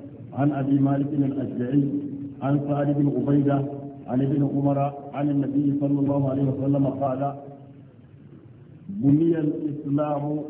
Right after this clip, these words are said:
على خمسة"، وفي رواية: "على خمس"، على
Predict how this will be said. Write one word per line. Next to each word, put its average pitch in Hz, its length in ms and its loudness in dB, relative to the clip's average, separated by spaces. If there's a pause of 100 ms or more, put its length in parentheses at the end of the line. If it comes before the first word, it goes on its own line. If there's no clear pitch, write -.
(140)
على 135 800 -6 (100)
خمسة"، 135 760 -6 (580)
وفي 127 260 -2
رواية: 143 380 0 (380)
"على 135 440 -2 (340)
خمس"، 143 360 -4 (1600)
على 160 460 0